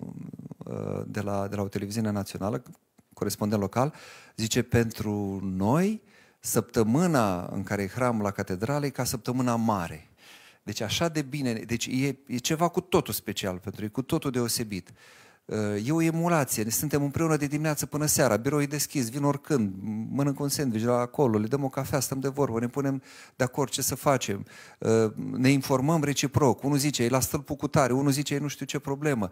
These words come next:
Am avut, anul trecut, deci este incredibil cum au evoluat, oamenii din presă,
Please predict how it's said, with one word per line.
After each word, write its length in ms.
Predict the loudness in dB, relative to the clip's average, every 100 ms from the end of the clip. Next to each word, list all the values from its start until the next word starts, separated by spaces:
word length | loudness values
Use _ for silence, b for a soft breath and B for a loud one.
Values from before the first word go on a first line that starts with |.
| B B B -2
Am 160 | 4
avut, 360 | 4 4 -2 -2 0 2 2 2 0 -4 -10 -14 -16 -8 -4 -4
anul 280 | -2 0 -2
trecut, 420 | -2 -6 -4 -4
deci 260 | -2 -4 -6 -10 -18 -12 -12
este 280 | -6 -4 -2
incredibil 460 | -2 -2 -2 2 0
cum 180 | 2 0
au 140 | 2
evoluat, 600 | 2 2 4 2 0 -12 b b b b -8 -4 -2
oamenii 480 | 0 2 2 0
din 160 | 0 0
presă, 480 | 2 4 2 0